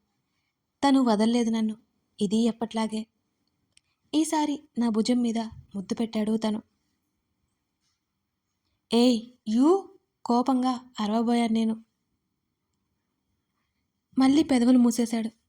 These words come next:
తన పెదవులతో. ఇంకెక్కడ నేను తన ఆధీనంలోకి వెళ్లకుండా ఉండగలను? మెల్లిగా వదిలేశాడు కొంతసేపటికి. "ఇప్పుడు నువ్వు నాకు వెళ్ళడం నచ్చలేదు, అందుకే ముద్దు పెట్టాను.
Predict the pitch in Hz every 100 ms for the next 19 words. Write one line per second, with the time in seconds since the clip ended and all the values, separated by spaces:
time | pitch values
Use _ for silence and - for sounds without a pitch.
0 | _ _ _ 233 226 214 214 220 226 220
1 | _ _ _ _ - 254 262 302 302 285
2 | 262 254 262 226 - _ - 226 226 214
3 | 208 220 240 240 226 226 233 226 _ _
4 | 196 190 220 247 240 226 196 220 233 220
5 | 240 220 - _ _ _ _ _ 233 240
6 | 240 254 240 226 226 226 226 220 208 214
7 | 214 214 220 208 _ _ _ _ _ _
8 | _ _ _ _ _ _ _ 247 254 262
9 | 262 247 226 214 208 226 240 - 202 190
10 | - 233 214 214 _ - 220 226 240 202
11 | 175 214 214 208